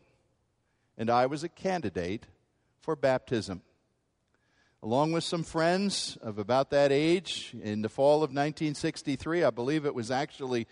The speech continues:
about two weeks before the Kennedy assassination, I came to the front of the Baptist church where I was a member, or where I was becoming a member. Wearing my white robe, I walked down a few steps into a tank of water and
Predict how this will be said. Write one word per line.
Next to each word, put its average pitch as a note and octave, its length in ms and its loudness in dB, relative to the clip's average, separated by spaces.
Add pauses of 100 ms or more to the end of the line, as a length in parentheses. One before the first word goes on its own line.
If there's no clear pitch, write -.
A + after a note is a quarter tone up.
(320)
about B2 300 0
two D#3+ 180 0
weeks D#3+ 280 0
before B2+ 340 -4
the A#2+ 80 -2
Kennedy A#2+ 420 -4
assassination, G2+ 880 -6 (1000)
I G#2 100 -6
came F3+ 380 0
to D3+ 240 2
the C3 180 0
front D#3 400 2
of B2+ 120 4
the A#2 80 -2
Baptist C#3 500 2
church C3 360 0
where A2+ 160 2
I A#2 160 4
was C3+ 200 -4
a D#3+ 60 -4
member, A#2+ 500 0
or G2 220 -2 (360)
where G#2+ 180 -2
I G#2+ 80 2
was G2+ 160 -4
becoming E3+ 480 -4
a G2 40 -4
member. F2 460 -6 (920)
Wearing A#2+ 300 0
my E3 140 6
white E3 320 6
robe, D3+ 400 6
I A2+ 160 6
walked A#2+ 360 0
down C#3+ 180 2
a D3 60 0
few D3+ 240 2
steps - 480 0
into A#2+ 240 -4
a A#2+ 40 -4
tank C#3 340 -2
of C3 140 -4
water C#3+ 380 4
and F#2 140 -6